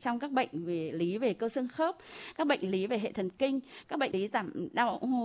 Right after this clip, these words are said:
cho bệnh nhân ung thư hoặc giảm đau sau phẫu thuật, và bệnh lý cơ xương khớp thần kinh thì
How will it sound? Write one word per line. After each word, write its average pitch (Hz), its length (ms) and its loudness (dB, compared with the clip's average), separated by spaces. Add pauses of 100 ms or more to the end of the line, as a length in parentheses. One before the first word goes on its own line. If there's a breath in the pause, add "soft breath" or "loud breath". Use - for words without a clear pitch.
(160)
cho 254 200 4
bệnh 220 180 4
nhân 247 140 6
ung 247 160 6
thư 269 320 4 (260 loud breath)
hoặc 185 160 -4
giảm 165 220 -2
đau 233 160 4
sau 254 160 -2
phẫu 247 140 -4
thuật, 285 220 2 (400 loud breath)
và 208 100 -8
bệnh 208 280 -2
lý 214 240 -2
cơ 277 140 2
xương 277 140 0
khớp 359 200 0
thần 233 140 2
kinh 262 300 2
thì 202 300 -6